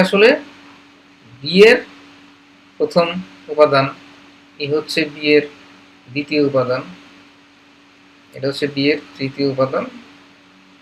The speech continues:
সরি, এটা হচ্ছে টু, এবং এটা হচ্ছে বি থ্রি, এইচ, তাই না? তাহলে এখন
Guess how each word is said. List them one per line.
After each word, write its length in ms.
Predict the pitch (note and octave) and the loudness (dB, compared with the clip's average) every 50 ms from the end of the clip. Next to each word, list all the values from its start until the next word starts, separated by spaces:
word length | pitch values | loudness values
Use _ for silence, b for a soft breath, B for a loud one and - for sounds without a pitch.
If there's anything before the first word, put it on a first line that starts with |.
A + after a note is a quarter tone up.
| - - - | -20 -20 -12
সরি, 160 | - C#3 B2+ A#2+ | -8 -8 -8 -6
এটা 100 | A#2 B2+ B2 | -6 -8 -8
হচ্ছে 160 | - C#3+ C3 - - | -8 -10 -12 -10 -6
টু, 80 | D3 F#3 B3+ B3 - - - - - - - _ _ _ _ _ _ _ _ _ _ _ _ | -6 -4 -4 -6 -8 -14 -20 -20 -20 -20 -20 _ _ _ _ _ _ _ _ _ _ _ _
এবং 120 | - B2 B2 B2 | -18 -12 -12 -8
এটা 100 | B2 B2+ C3+ | -8 -8 -8
হচ্ছে 180 | C3+ - - C#4 - C#3 | -8 -10 -12 -12 -10 -10
বি 100 | C3+ C#3+ D3 - - - - - - - - - _ _ _ - - | -10 -10 -10 -12 -16 -20 -20 -20 -20 -20 -20 -20 _ _ _ -20 -16
থ্রি, 160 | - D3+ C3 A2 - - - - B2+ B2 | -12 -12 -12 -12 -12 -18 -20 -18 -16 -16
এইচ, 180 | A#2 - - - - - - - - - - - - - | -16 -16 -18 -20 -20 -20 -20 -20 -20 -20 -20 -20 -20 -16
তাই 140 | - - D#3 D3 | -14 -14 -12 -12
না? 80 | - - - - - - - - - _ _ _ _ _ _ _ _ _ _ _ _ _ _ _ _ _ _ _ _ _ _ _ _ _ _ _ _ _ _ _ _ _ _ _ _ _ C#4+ _ C#4+ C#4+ C#4+ _ C#4+ C#4+ C#4+ _ C#4+ _ _ _ _ _ _ _ _ _ _ _ _ _ _ _ - | -12 -14 -16 -20 -20 -20 -20 -20 -20 _ _ _ _ _ _ _ _ _ _ _ _ _ _ _ _ _ _ _ _ _ _ _ _ _ _ _ _ _ _ _ _ _ _ _ _ _ _ _ _ _ _ _ _ _ _ _ _ _ _ _ _ _ _ _ _ _ _ _ _ _ _ _ -2
তাহলে 240 | C#3+ D3+ F3+ G3+ G3+ F#3 | 4 6 8 8 8 8
এখন 140 | F#3 G3 | 8 6